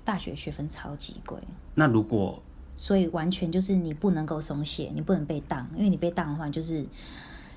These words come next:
Speaker 1: 就是要再多花一笔费用。
Speaker 2: 哦，对，就是，哦，了解，因为是白学分去，去。
Speaker 1: 对啊。
Speaker 2: 可是那
Speaker 1: 对。
Speaker 2: 以我们的身份，我们出去一定就是国际留学生，不是吗？不然有什么方法可以改变这个身份吗？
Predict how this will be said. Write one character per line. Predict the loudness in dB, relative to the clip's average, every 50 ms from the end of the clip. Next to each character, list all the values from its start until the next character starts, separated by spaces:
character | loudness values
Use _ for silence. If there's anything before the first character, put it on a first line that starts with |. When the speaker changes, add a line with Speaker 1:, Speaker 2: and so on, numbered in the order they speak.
| -18 -18 -6 -2
Speaker 1:
就 | 2 2
是 | 4 4
要 | 6 4 4
再 | 4 2 2
多 | 4 4 4 6
花 | 8 8
一 | 8
笔 | 8
费 | 8
用。 | 6 6
Speaker 2:
哦， | 4
对， | 4
就 |
是， | 4
哦， | 4 6 6 6 6
了 | 4 4 4
解， | 4 4 4
因 | 4
为 | 4
是 | 4 4 2 2
白 | 2 2 2 2
学 | 2 2 0 0 2
分 | 4 4 4 4
去， | 4 4 4 4 4 2 -2 -8 -14 -6
去。 | 0 2 4
Speaker 1:
对 | 4 4
啊。 | 2 -2 -4 -6 -6 -6 -8 -8 -12 -12 0
Speaker 2:
可 | 4 8
是 | 8 10
那 | 12 12 10 10
Speaker 1:
对。 | 8 2 -6 4
Speaker 2:
以 | 8 10
我 | 12 12
们 | 12 10 8 6
的 | 4
身 | 4 4 4 4 6
份， | 6 6
我 | 6
们 | 4 4 2
出 | 2 2 2
去 | 2 4 4 4
一 | 4
定 | 4 4 4
就 | 4 2
是 | 2 2 2 0 0 -2 -6 -12 -14 -8 -2
国 | 0 2 2
际 | 4 4
留 | 4 2 2
学 | 0 -2 -4
生， | -2 -2 -2 -2
不 | -2
是 | -2 -4 -4
吗？ | -4 -4 -2
不 | 2 2
然 | 4 4
有 | 4 4
什 | 2 0
么 | -2 -2
方 | 0 0 0 0
法 | 0 -2 -2
可 | -2 -2 -2
以 | -2 -2
改 | -2 -4 -4 0
变 | 0 0 0
这 | 0
个 | 0 0
身 | -2 -4 -6 -6
份 | -8 -8 -8 -8
吗？ | -10 -12